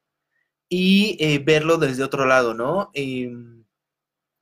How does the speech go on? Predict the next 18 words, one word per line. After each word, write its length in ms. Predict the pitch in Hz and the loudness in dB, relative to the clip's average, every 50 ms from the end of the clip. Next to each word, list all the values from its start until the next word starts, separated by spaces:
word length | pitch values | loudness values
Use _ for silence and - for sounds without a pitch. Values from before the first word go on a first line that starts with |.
| - - - - - | -14 -14 -14 -14 -14
básicamente 560 | - 131 127 147 165 190 180 160 156 156 156 160 | -12 -2 0 0 0 2 2 2 2 2 2 0
este 200 | 156 - 175 151 | 0 2 2 2
libro, 640 | 143 151 151 151 160 175 190 202 190 - - _ _ _ | 4 4 4 6 6 6 6 6 4 2 0 _ _ _
eh, 360 | 127 123 120 117 113 113 113 | -8 -4 -4 -2 -2 -4 -4
establece 600 | 127 127 120 - 135 131 139 151 147 175 165 156 | -6 -6 -2 -2 -2 0 0 0 0 -2 -4 -4
que 460 | - - 175 175 185 190 185 - - _ _ _ _ _ _ _ _ _ _ _ _ | 0 2 2 2 2 2 -2 -4 -6 _ _ _ _ _ _ _ _ _ _ _ _
podemos 320 | - 160 170 180 196 190 | 4 4 6 6 4 2
conseguir 380 | - 156 147 151 143 143 156 151 | 2 0 0 0 0 0 2 2
más 160 | 151 147 151 | 2 2 0
clientes, 720 | - 139 135 143 156 156 233 262 370 - - - - _ _ _ | -2 -6 -4 -4 -2 0 0 0 0 -2 -8 -16 -20 _ _ _
podemos 460 | - 139 131 143 151 151 147 - - | -14 -12 -6 -4 -4 -4 -6 -8 -8
hacer 300 | - 127 123 - 143 131 | -8 -8 -6 -6 -6 -2
más 160 | 143 170 190 190 | -2 -2 0 0
dinero, 460 | 196 190 208 220 233 240 226 - _ _ _ _ | 0 0 2 2 2 0 -2 -6 _ _ _ _
destacar 420 | - 135 123 - 131 - - 151 156 | -12 -12 -8 -8 -6 -2 0 0 2
de 100 | 160 185 | 2 2
la 100 | 202 202 | 2 2
multitud 520 | 185 180 165 160 156 156 156 156 175 - | 0 -2 -6 -8 -8 -6 -6 -6 -6 -6